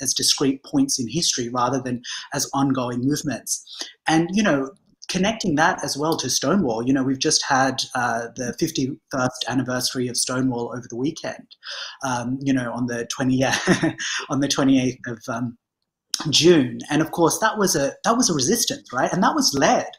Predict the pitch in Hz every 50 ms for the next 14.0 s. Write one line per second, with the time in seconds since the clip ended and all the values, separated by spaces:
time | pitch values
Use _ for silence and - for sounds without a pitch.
0 | - - - - - - - 165 151 156 147 - 147 147 151 156 160 160 160 -
1 | - - - - 151 135 127 127 127 139 156 190 208 208 208 202 202 196 190 190
2 | 185 127 127 131 - - 185 185 185 185 - - 185 175 165 165 - 151 139 131
3 | 127 123 120 139 139 139 135 - - - 135 131 127 - 196 202 214 208 208 -
4 | 202 190 185 - - 139 131 127 135 131 123 123 127 120 123 151 175 196 220 233
5 | 226 220 214 208 196 190 185 180 - - - - - - - - - 143 143 139
6 | 143 - - 143 - - - 175 175 185 180 170 156 156 - - 156 143 139 135
7 | - - - 135 131 131 143 131 123 123 127 - - - - 208 196 208 196 190
8 | 190 185 190 - 190 208 214 214 208 196 190 185 180 180 180 160 - - - -
9 | - - 214 196 175 - - - - - 233 240 220 185 175 185 196 202 202 185
10 | 165 156 139 131 156 151 - - 160 143 - - 190 185 202 208 202 202 190 208
11 | 190 - - 269 262 - - 131 120 - 160 180 180 - - - - - _ -
12 | 180 190 185 170 254 302 320 196 135 120 113 - - - _ 151 151 147 143 -
13 | - - 156 143 - 254 254 - - 131 127 - - - 220 208 196 165 147 135